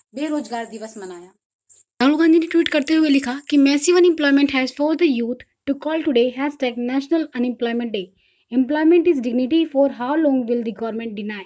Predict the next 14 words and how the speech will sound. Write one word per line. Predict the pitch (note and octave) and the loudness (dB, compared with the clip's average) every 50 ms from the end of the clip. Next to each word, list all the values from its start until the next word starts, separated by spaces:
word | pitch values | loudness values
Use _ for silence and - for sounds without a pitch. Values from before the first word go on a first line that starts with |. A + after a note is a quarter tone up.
| - G3 | -14 -16
it?" | F#3+ F#3 _ | -18 -16 _
यूपी | G#3 A3 D#4 F4+ E4+ G#4 G#4 G#4 | -8 -4 -4 -2 -2 -2 -4 -2
के | G4+ G4 | -4 -6
प्रयागराज | E4 D#4 C4+ B3+ A#3+ A#3+ A#3+ A#3 A#3 A3+ A3+ A#3 A3+ A3+ | -8 -8 -8 -6 -6 -6 -6 -8 -8 -10 -10 -10 -10 -10
में | A#3 A#3+ A#3+ B3 B3+ A#3+ A#3 | -10 -10 -10 -10 -12 -10 -10
University | A#3+ B3 B3+ C4 - - F4+ F4+ F4 | -10 -10 -10 -12 -10 -10 -10 -10 -8
of | - | -10
Allahabad | C4 B3 A#3+ A#3+ B3+ B3 B3 A#3+ B3+ B3+ | -10 -8 -6 -6 -8 -6 -6 -8 -8 -8
के | - _ _ A#3 A3 G#3+ A3 A#3 A#3 A#3 | -12 _ _ -16 -16 -16 -16 -20 -20 -20
students | - - B3 B3 A#3+ D#4+ E4 E4 D#4+ - | -18 -14 -12 -8 -2 -2 -2 -2 -2 -6
ने | G#3+ - - _ _ _ _ _ _ _ _ _ _ _ - | -14 -20 -20 _ _ _ _ _ _ _ _ _ _ _ -16
बेरोजगारी | A3 A#3+ B3 A#3 A#3+ A#3+ A3 G#3 A#3 A#3 A#3+ D4 | -8 -6 -6 -4 -4 -6 -6 -6 -6 -6 -6 -6
की | C4+ D#4+ | -8 -6
समस्या | - D#4 D4 C#4+ - - - D4 C#4+ D#4 D4+ | -6 -4 -6 -6 -6 -8 -12 -10 -10 -10 -10